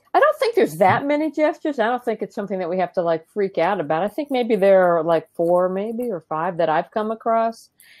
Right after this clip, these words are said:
And the problem with the, um, with writing a blog post about it, which I think would be really fascinating,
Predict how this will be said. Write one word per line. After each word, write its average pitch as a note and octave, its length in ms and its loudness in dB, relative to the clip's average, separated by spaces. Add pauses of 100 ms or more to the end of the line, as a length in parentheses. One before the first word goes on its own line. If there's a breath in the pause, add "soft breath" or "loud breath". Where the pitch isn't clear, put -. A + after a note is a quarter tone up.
(140 soft breath)
And A3+ 180 4
the A#3 60 4
problem D4 420 2
with C4 200 2
the, G#3 340 4
um, F3+ 420 2 (1500)
with G#3+ 120 -4
writing B3 320 4
a A3 60 2
blog F#3 400 2
post C4+ 240 0
about A#3+ 300 2
it, A#3+ 40 0
which A3 140 -6
I F#3+ 60 0
think G#3 240 -6
would F3 160 -6
be F3+ 100 -4
really F#3+ 320 -4
fascinating, A#3+ 920 -4